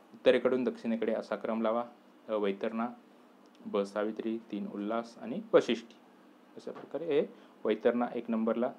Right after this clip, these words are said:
दोन नंबरला आपली उल्हास येणार, तीन नंबरला मग ही येणार आपली ब, म्हणजे सावित्री आणि ड, वशिष्ठी.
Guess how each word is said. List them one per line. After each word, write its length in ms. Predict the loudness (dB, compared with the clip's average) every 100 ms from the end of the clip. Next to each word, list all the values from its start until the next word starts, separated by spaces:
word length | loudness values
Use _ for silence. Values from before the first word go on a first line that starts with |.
| -4
दोन 160 | -2
नंबरला 380 | -2 0 0 2
आपली 200 | 0 0
उल्हास 340 | 0 2 2 2
येणार, 220 | -4 -4 -4
तीन 80 | -4
नंबरला 380 | -2 -2 -2 -2
मग 140 | -2 -2 -6 -20 -20 -20 -20 -4
ही 60 | -2
येणार 200 | -2 -4
आपली 220 | -14 -20 -20 -20 -20 -18 -6
ब, 100 | -2 -2 -6 -20 -20 -20 -14
म्हणजे 260 | -10 -8 -10 2
सावित्री 300 | 4 4 2 -16 -20 -20 -20 -20 -16
आणि 240 | -8 -4 0
ड, 40 | 0 -2 -4
वशिष्ठी. 400 | -2 -2 -6 -14